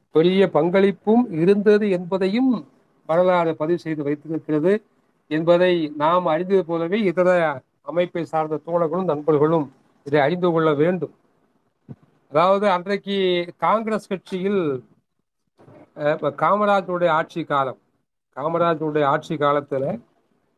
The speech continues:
விருதுநகரில் ஒரு தமிழ் ஆர்வலர், ஒரு தமிழ், அஹ், தமிழுக்காக போராடி உயிர் நீத்த சங்கரலிங்கனார்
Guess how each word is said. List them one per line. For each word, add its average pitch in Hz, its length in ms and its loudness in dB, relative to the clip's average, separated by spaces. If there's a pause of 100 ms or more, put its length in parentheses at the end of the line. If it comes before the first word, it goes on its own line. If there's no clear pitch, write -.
(1080)
விருதுநகரில் 214 840 4 (640)
ஒரு 139 140 -6
தமிழ் 190 420 -2 (2500)
ஆர்வலர், 170 560 0 (840)
ஒரு 135 200 -8
தமிழ், 170 300 -4 (560)
அஹ், 147 200 -2
தமிழுக்காக 190 760 0
போராடி 185 500 0
உயிர் 175 320 -2
நீத்த 170 320 -2 (600)
சங்கரலிங்கனார் 165 960 2